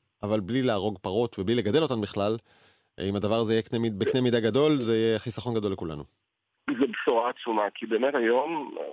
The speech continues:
Speaker 2: אה, הנושא הזה של, של גידול בקר הוא, הוא נוראי. זה לא רק, זה לא רק שהבקר עצמו, אה, אה, פולט גזים ומפריע, כאן מדובר על זה שכדי להזין את, אה, את אוכלוסיית העולם, עוקרים יערות,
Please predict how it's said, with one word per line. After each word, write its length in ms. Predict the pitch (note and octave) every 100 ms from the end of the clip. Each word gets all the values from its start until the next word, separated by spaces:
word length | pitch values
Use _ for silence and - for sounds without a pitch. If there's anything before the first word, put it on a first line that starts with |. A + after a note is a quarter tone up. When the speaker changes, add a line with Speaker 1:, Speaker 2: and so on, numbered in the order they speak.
| - -
Speaker 2:
אה, 100 | -
הנושא 260 | - G2+ B2
הזה 140 | B2
של, 200 | A#2+ G#2+ G2+
של 160 | -
גידול 220 | G2+ A#2+ A2
בקר 280 | - B2+
הוא, 360 | C3 A2+ G#2 - -
הוא 200 | A2+ G#2+ -
נוראי. 440 | G#2+ G#2+ A#2 F#3+ - - - - - _ -
זה 140 | A#2
לא 80 | C#3+
רק, 240 | F#3 A3+ C3
זה 160 | B2
לא 120 | B2+
רק 220 | D#3+ G3+ -
שהבקר 760 | D3 A#2+ A2 G#2 - C#3 B2+ A#2+
עצמו, 920 | - - A#2+ C3+ D3 C#3+ C3+ C3 -
אה, 280 | A#2 A2+ G#2+ - _ - - -
אה, 100 | A#2 A2
פולט 300 | C3 B2+ C3+ -
גזים 600 | B2+ C#3 C3 C#3 C#3 B2+
ומפריע, 500 | A2+ - - A2+ A#2 A#2
כאן 120 | B2
מדובר 320 | A2+ A2 A2 B2+
על 180 | C#3+ A2+
זה 140 | C3
שכדי 640 | D3 C#3+ A#2 A2 B2+ D3 D#3+ C#3+ B2
להזין 680 | A2+ G#2+ G2+ A2 D3+ D#3+
את, 220 | B2+ - A2+
אה, 240 | G#2 F2+
את 180 | - -
אוכלוסיית 440 | - - - B2+
העולם, 400 | B2 A2 D#3 G3+ G3 _ _ _
עוקרים 420 | A2+ - - C3+
יערות, 440 | C#3 B2 C#3+ F#3